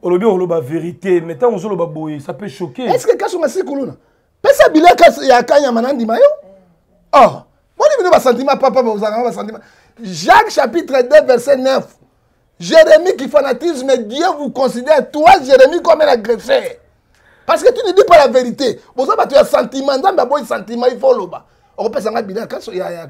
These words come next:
Speaker 2: ya, ya Kanyama. Oyo ya maîtrise ayi bakuluna. Ki banditisme, vol, armée, armée, ezalaki te.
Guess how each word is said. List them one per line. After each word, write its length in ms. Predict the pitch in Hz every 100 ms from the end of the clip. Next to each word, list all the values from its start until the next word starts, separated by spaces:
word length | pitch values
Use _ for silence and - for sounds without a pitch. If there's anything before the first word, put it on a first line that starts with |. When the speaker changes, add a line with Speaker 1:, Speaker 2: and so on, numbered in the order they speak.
| 196
Speaker 2:
ya, 200 | 165 160
ya 160 | 170
Kanyama. 360 | 175 415 330 269 _ _ _ _ _ _ _ -
Oyo 120 | 294
ya 100 | -
maîtrise 420 | 240 240 294 285
ayi 100 | 294
bakuluna. 480 | 247 208 262 494 466 - _ _ _ _
Ki 100 | 240
banditisme, 580 | 247 262 262 320 262 269 233
vol, 200 | 214 320
armée, 280 | 226 247 277
armée, 180 | 277 277
ezalaki 320 | 240 - 466
te. 200 | 539